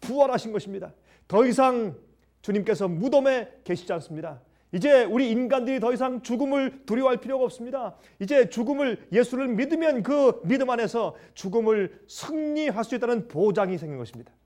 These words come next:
이제는 주님이 살아계신 주님이십니다. 부활의 주님이십니다. 여러분, 그때 제자들이 성경을 다시 읽어보니까 그들이 메시아에 대한 사명을 오해하고 있었음을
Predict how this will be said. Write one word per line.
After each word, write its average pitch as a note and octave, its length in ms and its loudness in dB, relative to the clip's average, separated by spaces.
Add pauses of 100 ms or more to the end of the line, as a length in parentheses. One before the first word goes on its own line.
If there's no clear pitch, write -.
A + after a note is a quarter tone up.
(1080)
이제는 G#3 380 2
주님이 G3+ 500 -2 (140)
살아계신 A#3 840 0
주님이십니다. D#3+ 640 -6 (180)
부활의 C4+ 540 4
주님이십니다. G3 680 -8 (1300)
여러분, G3+ 220 0
그때 G3+ 500 2 (200)
제자들이 F#3+ 680 0
성경을 G#3+ 600 2
다시 C4+ 420 -2
읽어보니까 A3 720 0 (540)
그들이 E3+ 400 -2
메시아에 E3 800 0
대한 D#3 280 -2
사명을 D3 720 -6 (280)
오해하고 A3 1080 2
있었음을 G#3+ 760 -6